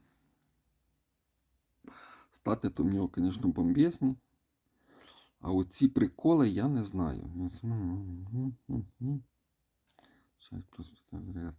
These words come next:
критичного. Не знаю, може бути, що оці приколи його.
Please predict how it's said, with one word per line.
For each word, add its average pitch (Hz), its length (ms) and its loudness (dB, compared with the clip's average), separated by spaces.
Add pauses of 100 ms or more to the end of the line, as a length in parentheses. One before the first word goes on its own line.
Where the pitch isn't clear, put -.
критичного. - 840 -12 (420)
Не 127 100 10
знаю, 135 360 6
може 113 300 2
бути, 123 340 -2
що 107 480 -6 (320)
оці - 380 -4 (640)
приколи 151 540 4
його. 92 300 0